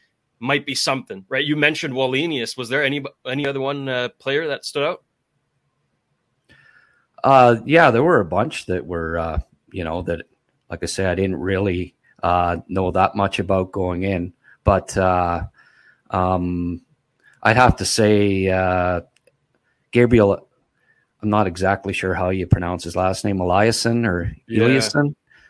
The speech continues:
Speaker 2: the six five
Speaker 1: Big guy.
Speaker 2: Swedish defenseman. He's a beast. He, uh,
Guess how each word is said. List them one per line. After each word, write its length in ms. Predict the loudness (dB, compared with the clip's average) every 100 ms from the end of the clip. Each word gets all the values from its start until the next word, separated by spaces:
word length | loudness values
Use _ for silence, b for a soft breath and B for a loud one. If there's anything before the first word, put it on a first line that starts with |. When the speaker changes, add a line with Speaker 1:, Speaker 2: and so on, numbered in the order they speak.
| b
Speaker 2:
the 80 | 0
six 260 | 2 2
five 340 | 2 4 4 4
Speaker 1:
Big 20 |
guy. 40 | 0
Speaker 2:
Swedish 320 | 2 2 -2
defenseman. 600 | -2 0 0 -2 -2 -2 -8 _ _ _ _ _ _
He's 320 | -2 0 2
a 80 | 0
beast. 580 | 4 4 4 -2 -8 -14
He, 340 | -2 2 4 6
uh, 340 | 6 4 2